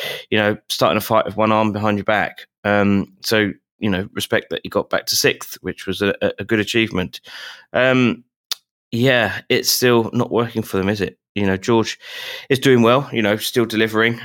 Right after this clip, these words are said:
Um, you know, he, he, he has been doing well in qualifying, um, but also did well in the race, finished fourth. So quite a good, good result from, from his perspective. Lewis obviously had that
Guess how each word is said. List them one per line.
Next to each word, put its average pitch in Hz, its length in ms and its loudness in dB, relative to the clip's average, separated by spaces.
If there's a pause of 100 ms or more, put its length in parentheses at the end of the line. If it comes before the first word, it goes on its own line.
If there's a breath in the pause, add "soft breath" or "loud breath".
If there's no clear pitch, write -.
Um, 104 560 0
you 92 80 0
know, 104 120 2
he, - 320 -2
he, 110 180 -8
he 107 240 -4 (260)
has 98 80 -8
been 104 160 -2
doing 101 240 2
well 104 160 4
in 101 80 0
qualifying, 101 600 0 (160)
um, 98 220 -2
but 95 100 -6
also 107 280 0
did 107 180 -2
well 110 160 4
in 107 80 2
the 101 80 2
race, 104 240 0
finished 101 260 -4
fourth. 104 400 0 (460 loud breath)
So 107 480 2
quite 139 160 2
a 120 60 0
good, 117 320 -2
good 107 160 -2
result 107 280 2
from, - 220 -12
from 104 260 -8
his 113 180 -2
perspective. - 680 -6 (440)
Lewis 120 440 2
obviously 104 380 -2
had 101 180 0
that 98 240 0